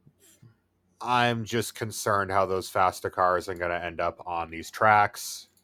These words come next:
and with the drivers who are no, no holds barred in more way than, more, more ways than one with each other, and with stewards who seem to be completely incapable of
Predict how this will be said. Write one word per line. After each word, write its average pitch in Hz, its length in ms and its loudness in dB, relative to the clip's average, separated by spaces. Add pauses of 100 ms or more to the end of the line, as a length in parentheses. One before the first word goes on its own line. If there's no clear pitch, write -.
(180)
and 87 240 -8
with 85 360 -6
the 92 80 -10
drivers 87 800 -2
who 82 360 -12
are 80 480 -10
no, 107 500 -2
no 107 200 2
holds 104 320 0
barred 95 380 4
in 82 120 -10
more 82 220 -4
way 82 180 -6
than, 80 220 -14 (100)
more, 82 260 -8 (220)
more 90 200 0
ways 87 280 -4
than 80 140 -18
one 110 220 0
with 135 140 -6
each 135 180 -6
other, 135 340 2 (720)
and 117 160 0
with 117 120 0
stewards 101 640 -2
who 101 100 -10
seem 90 300 -12
to - 100 -16
be 87 240 -8
completely 90 480 -8
incapable 85 720 -4
of 80 380 -6